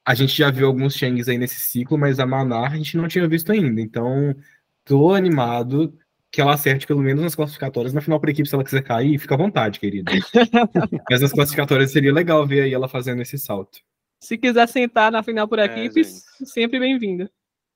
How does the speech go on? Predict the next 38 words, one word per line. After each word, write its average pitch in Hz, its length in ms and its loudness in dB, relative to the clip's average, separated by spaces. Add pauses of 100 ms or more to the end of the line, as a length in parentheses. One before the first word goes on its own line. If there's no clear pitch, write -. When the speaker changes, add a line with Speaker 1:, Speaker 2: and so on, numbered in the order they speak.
(120)
Speaker 3:
E 147 160 -2
isso 165 160 -2
é 185 40 0
muito 185 200 -4
legal 285 240 0
da 120 120 -4
ginástica, 117 500 -4
né? 120 180 0
Eu 139 120 2
acho 123 240 -2
que, 135 160 -10
meu, 123 440 -4
esse 123 380 -4
ano, 113 480 -2 (100)
esse 117 240 -6
mundial, 127 600 2
assim, 98 400 -10
tirando 113 360 -6
as 120 160 -2
duzentas 110 560 -10
lesões, 98 480 -6
que - 80 -20
eu 92 140 -10
acho - 140 -16
que - 80 -18
não 98 100 -8
dá 95 140 -2
pra 101 100 -4
ignorar, 104 460 4 (280)
mas 110 240 0
todo 143 220 -2
mundo 190 240 0
que - 60 -20
tá 127 160 4
vindo, 127 240 -2
tá 120 160 0
vindo 120 260 -2
com 123 240 -2